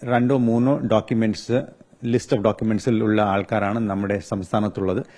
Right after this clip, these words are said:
അങ്ങനെ ഡോക്യുമെന്റ്സ് കൊടുക്കേണ്ടി വന്നാൽ അത് കൊടുക്കാൻ അവർ തയ്യാറായിരിക്കും എന്നുള്ളതാണ്, ആ, എനിക്ക് പറയാനുള്ളത്. പിന്നെ രണ്ടാമത്തെ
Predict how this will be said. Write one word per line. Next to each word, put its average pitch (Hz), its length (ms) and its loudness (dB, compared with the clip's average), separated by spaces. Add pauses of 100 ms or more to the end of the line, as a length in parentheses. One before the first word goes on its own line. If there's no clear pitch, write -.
അങ്ങനെ 214 180 6
ഡോക്യുമെന്റ്സ് 180 400 4
കൊടുക്കേണ്ടി 131 360 6
വന്നാൽ 117 340 6
അത് 135 160 4
കൊടുക്കാൻ 143 480 2
അവർ 135 160 6 (100)
തയ്യാറായിരിക്കും 170 680 4
എന്നുള്ളതാണ്, 160 600 0 (240)
ആ, 156 120 -2
എനിക്ക് 151 380 0
പറയാനുള്ളത്. 135 440 2 (500)
പിന്നെ 185 160 8
രണ്ടാമത്തെ 156 460 6